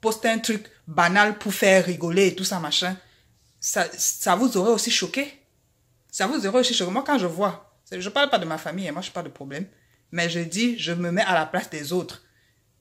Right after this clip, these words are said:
Quand un membre de famille voit les photos d'une personne chère à son cœur se balader comme ça sur Facebook, où les gens sont là en train de commenter, commenter, commenter n'importe comment, ça ne lui plaît pas.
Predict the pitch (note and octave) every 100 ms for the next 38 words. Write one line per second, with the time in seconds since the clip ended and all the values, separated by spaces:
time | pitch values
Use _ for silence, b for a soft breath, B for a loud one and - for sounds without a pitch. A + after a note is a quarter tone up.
0 | - A#3 G#3+ A3 G#3 G#3 F3 E3 F3 F3+
1 | G3+ D3+ F#3+ G3 E3 - D#3+ G3+ F3+ G3+
2 | F#3 D#3 G3 F#3+ - A3+ G3 F3+ D#3 C#3+
3 | F3 D3+ - _ _ _ - G3 E3 D3+
4 | D3+ F#3 D#3+ F3+ F3 E3+ F3+ E3+ D#3 -
5 | _ _ _ _ _ - G3 F#3 E3+ F#3+
6 | G3 F#3+ F#3 F3+ E3 D#3+ F3+ E3 D#3+ D3
7 | D#3+ G3 F3+ D#3 D3 D3 F#3 E3+ B3 G3
8 | F3 D3 F3+ E3+ D#3 D#3 F3 F#3 _ _
9 | _ _ - G#3 A3+ D4 F4 D4+ D4+ F4